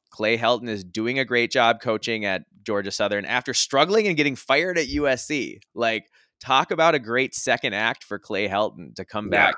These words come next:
Speaker 1: He's been really solid. I mean, wasn't it, didn't he beat Scott Frost last year? Didn't he put the
Speaker 2: Yeah.
Speaker 1: nail in that coffin?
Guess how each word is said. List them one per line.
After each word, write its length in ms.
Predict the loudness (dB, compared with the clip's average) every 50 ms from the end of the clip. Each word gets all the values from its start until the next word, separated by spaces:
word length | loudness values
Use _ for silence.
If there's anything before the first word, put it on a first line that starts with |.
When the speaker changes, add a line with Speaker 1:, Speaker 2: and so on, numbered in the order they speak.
| -4 -8
Speaker 1:
He's 180 | -8 -6 -4
been 160 | -4 -4 -4 -2
really 280 | 0 2 2 2 2
solid. 380 | 0 2 2 4 4 2 0 -4 -8 -18 -20 -18 -12 -4
I 60 | 0
mean, 160 | 2 2 2 2
wasn't 320 | 2 0 0 0 2 2
it, 180 | 2 2 4 2
didn't 200 | 0 0 0 -2
he 160 | -4 -6 -6
beat 340 | -6 -4 -2 -2 -2 -4 -4
Scott 320 | -2 2 2 2 2 2
Frost 460 | 2 2 4 6 6 4 2 0 0
last 320 | 2 4 4 4 2 0 -4
year? 200 | -2 -2 -2 -4
Didn't 220 | -6 -6 -6 -4
he 140 | -4 -6 -4
put 180 | -2 -2 -2
the 100 | 0 2
Speaker 2:
Yeah. 220 | 4 6 6 6 6
Speaker 1:
nail 120 | 4 2
in 100 | -2 0
that 180 | 0 0 0 0
coffin? 540 | 2 2 2 2 2 0 -4 -6 -6 -10